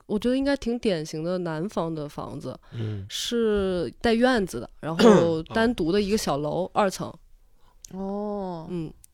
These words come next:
Speaker 1: 一进去就是
Speaker 2: 什么年代的那房？
Speaker 1: 那个应该比较早了，因为我，应该是我外公外婆一直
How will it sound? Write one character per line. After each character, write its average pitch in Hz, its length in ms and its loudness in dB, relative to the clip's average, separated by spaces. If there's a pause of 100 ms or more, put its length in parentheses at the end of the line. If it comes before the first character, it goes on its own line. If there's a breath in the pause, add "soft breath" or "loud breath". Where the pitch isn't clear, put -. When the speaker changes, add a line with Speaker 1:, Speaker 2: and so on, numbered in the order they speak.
(220)
Speaker 1:
一 202 120 -4
进 247 260 0
去 202 160 -4
就 190 120 -2
是 202 80 0
Speaker 2:
什 208 100 4
么 120 80 4
年 113 180 4
代 104 100 2
的 98 140 -2
那 98 100 -6
房？ - 160 -14 (920 loud breath)
Speaker 1:
那 302 120 6
个 269 100 6
应 208 80 4
该 196 120 6
比 175 100 -2
较 170 140 2
早 170 280 -2
了， - 220 -10 (1400)
因 233 140 4
为 233 200 6
我， 196 220 2
应 220 100 0
该 247 140 4
是 233 120 -4
我 196 140 2
外 170 140 2
公 190 120 2
外 185 80 2
婆 175 200 -6
一 185 180 -6
直 160 640 -6